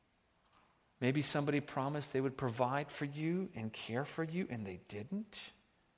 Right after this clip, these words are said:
And so maybe you, you struggle this morning with fear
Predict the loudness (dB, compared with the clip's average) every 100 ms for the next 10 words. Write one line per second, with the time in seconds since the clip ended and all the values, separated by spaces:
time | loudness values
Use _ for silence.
0 | _ _ _ _ _ _ _ _ _ _
1 | -2 4 6 8 6 4 0 -2 -2 6
2 | 6 6 4 2 2 2 4 2 2 -2
3 | -2 4 6 6 4